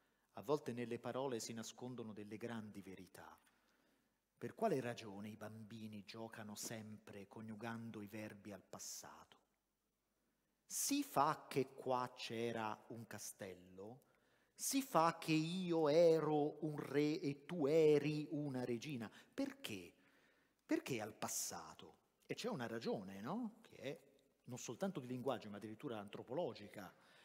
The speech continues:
legata al fatto che il bambino in qualche modo misteriosamente sa che tutto quello che si crea come materiale del gioco è figlio del,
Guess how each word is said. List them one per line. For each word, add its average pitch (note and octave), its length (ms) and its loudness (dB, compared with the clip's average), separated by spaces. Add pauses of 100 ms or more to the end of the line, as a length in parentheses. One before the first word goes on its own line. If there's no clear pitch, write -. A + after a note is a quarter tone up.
(500)
legata D3 380 0
al F#3+ 80 0
fatto D3 360 2
che C3+ 100 -2
il A#2 80 -2
bambino E3 500 -2
in B2+ 100 -2
qualche C3 300 -2
modo B2 340 -2
misteriosamente C#3+ 960 -4
sa D3+ 380 -4 (120)
che - 240 -12
tutto C4 320 -8
quello D3 300 -2
che A#2 120 -8
si - 360 -4 (320)
crea D#3+ 480 0
come C3 220 -6
materiale A#2+ 640 0
del E3+ 160 -4
gioco F3+ 440 -2
è B2+ 80 2
figlio G3 460 -4
del, A#2 200 -4